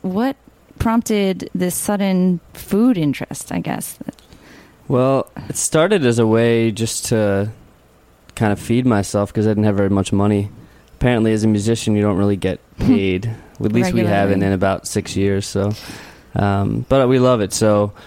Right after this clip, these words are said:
Speaker 2: I had to figure out ways to kinda cut back, and I had been into cooking. And when I went, um, on unemployment, I just needed some extra money, so I started cooking and just kind of slowly formed into other things.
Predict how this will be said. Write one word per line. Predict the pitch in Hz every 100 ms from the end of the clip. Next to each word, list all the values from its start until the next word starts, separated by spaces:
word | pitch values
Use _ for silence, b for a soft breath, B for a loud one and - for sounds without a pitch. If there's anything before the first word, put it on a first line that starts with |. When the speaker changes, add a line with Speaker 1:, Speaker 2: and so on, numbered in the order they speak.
| B B B
Speaker 2:
I | 110
had | 120
to | 120
figure | 131 117 113
out | 104
ways | 104 107 113
to | - 101
kinda | 104 98
cut | 110 -
back, | 98 104 113 101
and | 95 98 -
I | 101
had | 107 98
been | 113 127
into | 110
cooking. | - 104 95 98 104 - B B B B -
And | 101 98 98
when | 98
I | 101
went, | 104 98 - 107
um, | 95 101 107
on | - 104
unemployment, | 98 - 120 120 107 98
I | 95
just | 98 101
needed | 95 -
some | 95
extra | 95 98
money, | 95 110 120
so | - 92
I |
started | 95 98 95
cooking | - 107 104 95 - B B B B B _ _ - - -
and | 101 98 90
just | 104 -
kind | 101
of | 98 - - - - - - -
slowly | - - 104 104 101
formed | - 101 101
into | 98 98 95 95 101 - -
other | 101 113
things. | 110 101 101 -